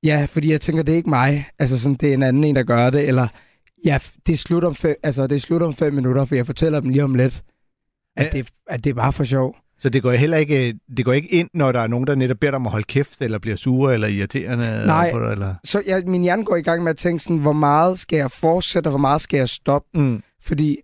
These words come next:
Speaker 1: det vil være helt klart fedest at fortsætte, fordi så kan man få noget meget mere materiale hjem, som kunne være endnu vildere eller endnu federe.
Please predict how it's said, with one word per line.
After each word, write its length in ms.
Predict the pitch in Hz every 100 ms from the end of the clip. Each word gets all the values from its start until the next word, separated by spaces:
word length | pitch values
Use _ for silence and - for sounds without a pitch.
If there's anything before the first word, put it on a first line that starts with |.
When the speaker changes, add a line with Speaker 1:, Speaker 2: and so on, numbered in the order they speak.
| -
Speaker 1:
det 100 | 151
vil 80 | 147
være 120 | 143
helt 160 | 185
klart 240 | - 156 139
fedest 420 | - 170 170 - 359
at 60 |
fortsætte, 520 | - 180 208 - 185
fordi 160 | - 156
så 160 | - 160
kan 140 | 156
man 100 | 143
få 140 | -
noget 140 | 139 131
meget 240 | 143 175
mere 140 | 165 147
materiale 560 | 139 - 135 135 135
hjem, 260 | 135 190 247 - _ _ _ _ -
som 220 | 151 147
kunne 140 | 143
være 180 | 139 127
endnu 200 | 160 185
vildere 360 | 156 147 147 135
eller 140 | 127
endnu 200 | 147 160
federe. 400 | - 156 147 143